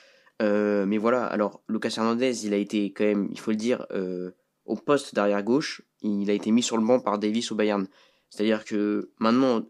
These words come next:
Lucas Hernandez, il peut avoir sa chance en centrale, euh, au Bayern, mais là, la tendance actuelle, euh, veut que ce soit Davis qui soit titulaire. Donc, euh, là, sur ce coup-là, c'est un peu plus compliqué en club pour Hernandez,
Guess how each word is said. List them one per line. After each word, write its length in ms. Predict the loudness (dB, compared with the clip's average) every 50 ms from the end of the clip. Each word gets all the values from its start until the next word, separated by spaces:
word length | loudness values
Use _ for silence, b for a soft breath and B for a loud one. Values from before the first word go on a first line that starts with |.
| _ -6
Lucas 240 | -6 -4 -4 -4 -2
Hernandez, 460 | -2 -4 -2 -2 -4 -4 -6 -6 -10
il 60 | -8
peut 100 | -4 -2
avoir 180 | 0 0 0 -2
sa 100 | -4 -6
chance 240 | -4 -4 -4 -4 -6
en 40 |
centrale, 420 | -6 -6 -6 -6 -4 -6 -6 -6 -8 b b b b b b b b b b b -4 -2
euh, 260 | 0 0 0 0 0
au 80 | 0
Bayern, 440 | 2 4 4 4 4 4 2 0 -2 0
mais 260 | 0 2 2 2 2
là, 120 | 2 2 2
la 140 | 2 0
tendance 300 | 0 -2 -2 -2 -2 -4
actuelle, 340 | -6 -8 -2 0 0 2 2
euh, 260 | 0 0 -2 -2 -2
veut 140 | -4 -4 -6
que 60 | -6
ce 80 | -6 -8
soit 220 | -6 -4 -4 -4
Davis 320 | -2 -2 -4 -4 -4 -6 -6
qui 60 | -6
soit 120 | -6 -8
titulaire. 380 | -8 -10 -10 -4 0 0 2 2
Donc, 280 | 0 -4 -6 -6 -6 -6
euh, 200 | -6 -6 -8 b b b b b b b b b _ _ _ 0
là, 160 | 0 0 0 0 -14 -14
sur 180 | -14 -12 -10
ce 100 | -10 -10
coup-là, 220 | -4 0 2 2 2
c'est 120 | 2 -2
un 20 |
peu 120 | -6 -8 -12
plus 100 | -12 -6
compliqué 400 | -6 -6 -6 -6 -6 0 2 2
en 100 | 2 2
club 260 | 0 0 0 0 0
pour 220 | -2 -6 -4 -2
Hernandez, 340 | -2 0 0 0 0 0 0